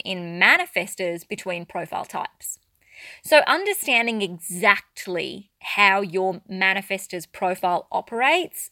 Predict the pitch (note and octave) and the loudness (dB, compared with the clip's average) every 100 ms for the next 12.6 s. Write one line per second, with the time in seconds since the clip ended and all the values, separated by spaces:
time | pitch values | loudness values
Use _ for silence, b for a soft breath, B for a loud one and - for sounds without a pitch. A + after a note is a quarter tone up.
0 | - G#3+ - A3 G#3+ G#3+ G3 F#3 F#3 - | -6 -6 -2 0 2 0 0 2 0 0
1 | F#3+ F#3 E3 F3 E3+ E3+ E3+ E3+ E3 E3 | -2 -2 -4 -4 -4 -6 -4 -4 -4 -6
2 | - - - F#3+ E3 - - G3 _ _ | -6 -8 -8 -4 -4 -6 -10 -14 _ _
3 | _ B B B B - B3+ B3 G3+ G#3 | _ B B B B 6 8 8 8 6
4 | G#3 C4 E4 - B3+ D#4 B3+ A#3 - - | 6 0 0 4 4 4 2 -2 -6 -2
5 | A#3 A#3 A3+ B3 _ - - E4 - - | 4 6 6 4 _ -10 -2 -2 -2 -12
6 | - G3+ A#3 B3 A3+ E3+ - - - B | -12 2 4 4 2 -4 -4 -6 -6 B
7 | B B A3+ - B3+ C4+ D4 D4 C4+ C4 | B B -6 4 10 10 10 8 6 2
8 | - G#3 - G3 F3 A#3 - - G#3+ - | 0 -2 -4 -4 -2 -4 -4 -10 -8 -4
9 | G3+ - F#3 F3+ F3 F3 G3 G#3+ F3+ - | -4 0 0 0 -2 2 2 2 -2 -6
10 | - b b b G3+ - C4+ B3+ B3+ - | -10 b b b -2 2 4 4 2 -2
11 | - A#3 D4+ F#4 D4 G3+ G3+ G3 F3+ G3+ | 2 6 8 6 4 4 4 4 0 -2
12 | - C4 D#4+ - - - | -2 -2 0 -4 -8 -10